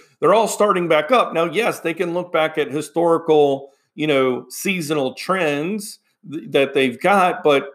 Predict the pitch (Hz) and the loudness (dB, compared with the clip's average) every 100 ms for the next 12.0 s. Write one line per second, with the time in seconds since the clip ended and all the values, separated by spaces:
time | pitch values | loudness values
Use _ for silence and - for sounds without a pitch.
0 | _ 151 156 147 147 _ - - - 170 | _ -6 -4 -6 -8 _ -20 -14 -4 -2
1 | 240 220 127 - 196 226 160 113 _ 165 | 0 0 -2 -6 -6 -6 -8 -12 _ 2
2 | 147 143 139 143 143 226 - 120 - - | 2 2 0 0 -2 -4 0 -2 0 2
3 | 175 160 - _ _ _ _ _ - 185 | 2 2 -4 _ _ _ _ _ -4 -2
4 | 185 - _ _ _ _ - 170 175 285 | -2 -6 _ _ _ _ -2 -2 2 0
5 | - - - 254 240 202 180 - 180 180 | 0 -4 -2 0 2 0 -2 -4 -4 -4
6 | 240 - 151 135 120 113 139 165 190 202 | -4 -4 2 2 2 -2 -6 -6 -6 -6
7 | 208 - 143 202 208 175 160 139 139 135 | -8 -10 -6 0 0 0 0 -2 -4 -8
8 | - 160 190 151 131 160 156 139 135 123 | -6 -6 -4 -2 -2 -2 -2 -2 -4 -6
9 | 120 123 151 160 151 139 151 139 143 127 | -6 -6 -4 -4 -2 -2 -2 -2 -4 -2
10 | 151 131 127 123 - _ _ - 135 123 | 0 2 0 -4 -12 _ _ -4 2 2
11 | 131 135 131 - - 117 120 127 156 156 | 2 0 -2 -2 0 2 4 4 2 -2